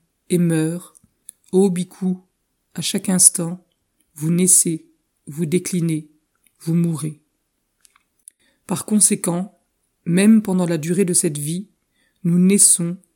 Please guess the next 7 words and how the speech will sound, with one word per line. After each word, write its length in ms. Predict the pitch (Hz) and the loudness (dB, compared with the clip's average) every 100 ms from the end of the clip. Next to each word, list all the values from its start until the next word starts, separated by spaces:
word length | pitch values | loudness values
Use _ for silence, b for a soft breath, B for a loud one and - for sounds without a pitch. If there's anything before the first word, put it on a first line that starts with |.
| _ _ - | _ _ -6
et 80 | 165 | 0
mourons 580 | 180 208 170 165 170 - _ _ _ _ | 4 4 2 -2 -6 -12 _ _ _ _
à 100 | 185 | -6
chaque 300 | - 196 185 | -4 -4 -4
instant. 420 | 160 147 - 131 _ _ _ _ _ _ _ b b _ | 0 0 0 -12 _ _ _ _ _ _ _ b b _
Et 80 | 196 | -4
pourtant, 640 | 208 196 - 170 170 _ | -4 -4 -6 -6 -8 _